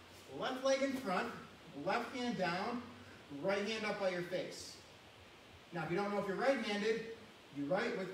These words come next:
if you write with your right hand in school, you're right-handed. Now, left-handed,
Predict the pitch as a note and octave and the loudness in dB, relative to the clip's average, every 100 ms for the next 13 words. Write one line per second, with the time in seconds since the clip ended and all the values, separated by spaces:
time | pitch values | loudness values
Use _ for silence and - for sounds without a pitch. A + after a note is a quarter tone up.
0 | - D#3 D3+ E3 A3+ A#3+ B3 A3+ C#4 A#3 | -8 -6 -2 0 0 0 0 6 6 6
1 | G#3 E3+ E3+ - F3 F#3+ G3+ - - - | 2 0 -2 -2 2 2 0 -6 -14 -18
2 | - C#3 D3+ D#3+ A3+ A3+ C3+ - - - | -8 -4 -2 0 0 0 -2 -6 -12 -18
3 | - - - - - - - - G#3+ - | -18 -18 -18 -18 -18 -18 -14 -4 0 0
4 | - - - - C#4+ D#4 B3+ G3+ F3+ A#3 | -2 -10 -12 0 2 4 2 2 4 2
5 | D4 | 2